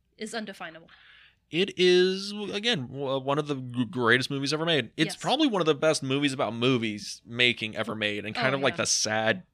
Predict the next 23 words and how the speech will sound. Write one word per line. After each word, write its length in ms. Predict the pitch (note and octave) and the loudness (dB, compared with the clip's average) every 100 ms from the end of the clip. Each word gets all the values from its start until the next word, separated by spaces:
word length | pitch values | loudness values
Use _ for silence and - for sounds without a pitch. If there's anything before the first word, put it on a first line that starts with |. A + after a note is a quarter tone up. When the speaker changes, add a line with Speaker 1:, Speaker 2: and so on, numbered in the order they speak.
| - | -8
Speaker 2:
dark 640 | G2 A2 A2 A2 - - - | -2 2 2 2 -2 -18 -8
end 300 | G#2 A2 A2 | -6 -2 -2
stage 340 | - A#2+ A2 | 0 0 -2
of 120 | G#2+ | -6
Hollywood. 800 | - A2 G#2+ A2+ A#2 A2+ A2+ A#2 | -4 -2 -2 0 2 2 2 0
It's, 220 | C3 - C3+ | -2 -6 -8
it's, 160 | - - _ | -10 -12 _
oh, 160 | - - | -10 -8
it's 120 | G#2 | -2
such 180 | - B2+ | 2 2
a 40 | |
good 140 | G#2 F#2+ | -2 -10
movie. 220 | F2 E2+ | -10 -8
Speaker 1:
And 100 | E4 | -6
also 240 | F4 F4 | -6 -8
ends 260 | - D#4+ D#4+ | -10 -10 -10
with 120 | F4 | -14
a 20 | |
pool. 260 | C#4 F#4+ D4+ _ _ _ _ _ _ _ A#2 | -14 -12 -14 _ _ _ _ _ _ _ -10
Speaker 2:
Ends 180 | C3 | -8
with 100 | D#3+ | -10
a 40 | G3 | -10
pool. 300 | - C#4+ | -4 -2